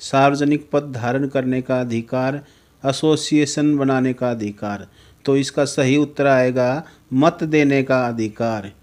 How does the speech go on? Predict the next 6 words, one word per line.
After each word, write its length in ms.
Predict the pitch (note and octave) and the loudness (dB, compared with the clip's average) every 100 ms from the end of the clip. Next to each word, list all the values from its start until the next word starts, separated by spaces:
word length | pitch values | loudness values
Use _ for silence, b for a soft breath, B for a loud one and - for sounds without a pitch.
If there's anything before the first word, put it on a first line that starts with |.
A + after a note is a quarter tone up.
| b b b _ _ | b b b _ _
यानी 260 | B2+ C3 D#3 | 2 4 2
कि 200 | D#3 D3+ | 2 4
राज्य 380 | C3+ C3+ C#3 D#3 | 6 4 4 2
के 280 | D#3+ D#3 D3+ B2+ | 2 2 2 0
नागरिकों 600 | B2 B2+ C3 C3 D#3 D#3 | 0 2 0 0 0 0
को 460 | D3 B2+ B2+ D#3+ | 2 2 2 0